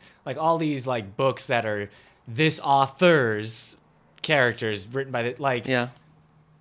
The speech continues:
Speaker 1: you know, like, in twenty years, if they found another Michael Crichton novel, would it
Speaker 2: Yeah.
Speaker 1: be that big of a deal?
Speaker 2: Yeah,
Speaker 1: Because,
Speaker 2: I
Speaker 1: like,
Speaker 2: see what you're saying.
Speaker 1: I guess, at what point does the audience go away
Speaker 2: I don't
Speaker 1: for
Speaker 2: know.
Speaker 1: that?
Speaker 2: I mean, I think that's, I think there's kind of a phasing out with that often. You
Speaker 1: Yeah.
Speaker 2: know, you,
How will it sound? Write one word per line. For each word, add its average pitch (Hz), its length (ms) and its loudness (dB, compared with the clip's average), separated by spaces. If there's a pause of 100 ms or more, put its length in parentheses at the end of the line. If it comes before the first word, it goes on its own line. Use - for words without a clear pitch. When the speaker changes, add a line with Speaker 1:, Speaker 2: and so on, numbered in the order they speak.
(100)
Speaker 1:
you 190 100 -2
know, 139 220 0
like, 135 240 0
in 131 120 -6
twenty 175 260 -2
years, 160 320 4
if 131 60 -4
they 147 120 0
found 143 260 0
another 131 420 0
Michael 127 340 -2
Crichton 120 340 -4
novel, 90 560 -10
would 131 120 -4
it 127 60 0
Speaker 2:
Yeah. 117 60 -2
Speaker 1:
be 113 60 -2
that 120 200 0
big 113 160 -4
of 104 80 -8
a 104 40 -10
deal? 92 460 -10 (100)
Speaker 2:
Yeah, 113 220 -2
Speaker 1:
Because, 104 280 -8
Speaker 2:
I - 60 -6
Speaker 1:
like, 92 80 -8
Speaker 2:
see - 60 -6
what 92 100 -8
you're 87 80 -10
saying. 95 300 -10 (520)
Speaker 1:
I 131 80 -4
guess, 147 320 -4 (340)
at 147 120 0
what 180 180 -2
point 151 280 -4
does 110 200 -6
the 110 80 -8
audience 104 520 -8 (340)
go 110 180 -8
away 98 600 -8 (640)
Speaker 2:
I 175 100 0
don't 190 120 0
Speaker 1:
for 165 60 0
Speaker 2:
know. 180 140 2
Speaker 1:
that? 107 40 -2
Speaker 2:
I 113 80 -2
mean, 127 160 0
I 139 80 2
think 160 180 -6
that's, 135 220 -4
I 120 80 -6
think 160 180 -4
there's 135 160 -4
kind 113 180 -4
of 110 100 -10
a 107 40 -10
phasing 113 460 -4
out 117 160 -4
with 104 140 -16
that 101 200 -6
often. 104 400 -6
You 101 60 -10
Speaker 1:
Yeah. 101 80 -10
Speaker 2:
know, - 40 -8
you, 101 140 -10